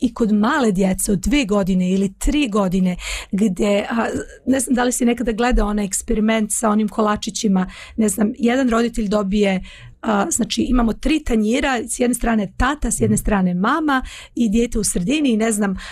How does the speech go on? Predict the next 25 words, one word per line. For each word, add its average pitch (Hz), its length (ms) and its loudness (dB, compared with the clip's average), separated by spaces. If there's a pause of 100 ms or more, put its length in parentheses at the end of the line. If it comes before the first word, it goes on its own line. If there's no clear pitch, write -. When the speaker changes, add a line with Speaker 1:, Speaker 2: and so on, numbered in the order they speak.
(140)
Speaker 1:
a, 196 320 2 (540)
recimo, 214 380 2
tata - 380 0
nema 277 280 0
kolačiće, 277 520 -2
kad 208 180 0
oni 254 160 -2
podignu 240 380 2
one 214 160 2
salvete, 247 460 0
ono, 233 180 2 (280)
tata 247 260 0
nema 277 220 0
kolačiće, 240 520 -2
mama 233 260 2
ima, 208 220 0 (360)
o, 277 240 0
dijete 269 320 2
ima 233 140 2
dva, 226 340 0
a 208 40 0
mama 214 260 0
jedan, 240 500 0 (380)
i 254 120 2
onda 254 160 2